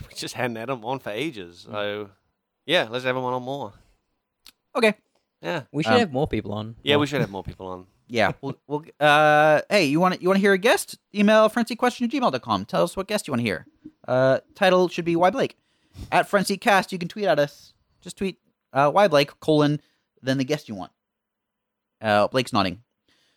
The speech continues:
Speaker 1: Yep, I'm nodding.
Speaker 2: Uh, here's another question. Sa-, well, this is more like a statement or a recommendation. This is, says, "Hey, Nick, I wanted to suggest that you try Pokemon Mystery Dungeon since you are interested in a Pokemon strategy game.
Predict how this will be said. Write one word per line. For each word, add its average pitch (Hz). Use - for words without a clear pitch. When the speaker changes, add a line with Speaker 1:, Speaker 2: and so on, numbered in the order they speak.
Speaker 1:
Yep, 117
I'm 117
nodding. 107
Speaker 2:
Uh, 113
here's 165
another 107
question. -
Sa-, -
well, 117
this 127
is 107
more 98
like 90
a -
statement 101
or 101
a 120
recommendation. 165
This 131
is, 123
says, 113
"Hey, 202
Nick, -
I 123
wanted 165
to 151
suggest 147
that 147
you 131
try 143
Pokemon 180
Mystery 151
Dungeon 110
since -
you 113
are 113
interested 139
in 110
a 101
Pokemon 135
strategy 117
game. 78